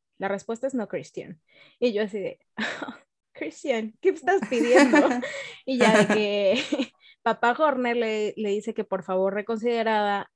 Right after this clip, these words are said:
Speaker 1: refiriéndose a que dejara correr a Checo, porque Masi no lo quería dejar correr, o sea, la fia ya no quería dejar correr a Checo,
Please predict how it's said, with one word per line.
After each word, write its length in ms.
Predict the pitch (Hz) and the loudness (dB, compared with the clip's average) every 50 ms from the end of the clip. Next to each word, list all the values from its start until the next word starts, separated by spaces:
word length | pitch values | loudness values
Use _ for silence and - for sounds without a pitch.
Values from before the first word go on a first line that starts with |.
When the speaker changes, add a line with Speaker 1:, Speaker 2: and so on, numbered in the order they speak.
| _ _ _ | _ _ _
Speaker 1:
refiriéndose 840 | 185 240 233 202 - 240 240 233 247 233 226 220 208 202 - 226 220 | -4 -2 -2 -2 0 0 0 2 2 2 0 0 -4 -4 -4 -2 -2
a 240 | 214 196 180 151 - | 0 0 -2 -4 -6
que 160 | - 190 180 | -6 -4 -4
dejara 340 | 170 160 - 196 196 196 196 | -4 -4 -4 -4 -4 -4 -6
correr 300 | - 180 175 180 180 202 | -8 -8 -6 -4 -4 -4
a 80 | 208 | -4
Checo, 420 | - 269 269 262 - 214 247 330 _ _ _ _ _ _ _ _ _ _ | -2 -4 -4 -2 0 -2 -2 -2 _ _ _ _ _ _ _ _ _ _
porque 1040 | - 214 214 202 202 - 196 202 202 196 196 196 196 190 190 190 185 180 - _ _ _ _ _ _ _ _ _ _ _ _ _ _ - | -2 0 0 0 -2 -4 -4 -2 0 0 0 0 2 2 2 2 2 0 -2 _ _ _ _ _ _ _ _ _ _ _ _ _ _ -4
Masi 320 | 220 240 233 233 - 262 233 | -2 0 0 0 0 0 0
no 100 | 233 233 | 2 2
lo 120 | 233 226 | 0 0
quería 200 | 233 226 220 214 | 0 0 0 0
dejar 240 | 214 - 226 220 220 | 0 -2 -6 -8 -4
correr, 300 | - 247 247 240 220 208 | -4 -4 -2 0 0 0
o 60 | 190 | -2
sea, 100 | - 196 | -4 -4
la 100 | 180 175 | -8 -6
fia 160 | 175 - 202 208 | -6 -6 -4 -4
ya 100 | 208 202 | -4 -4
no 140 | 214 208 | -4 -6
quería 200 | - 202 202 196 | -6 -4 -4 -4
dejar 240 | 196 196 196 202 196 | -4 -4 -6 -8 -8
correr 240 | - 208 208 220 233 | -6 -6 -2 -2 -2
a 80 | 240 240 | -2 -2
Checo, 320 | - 285 233 226 247 - | -2 -4 -4 -4 -8 -8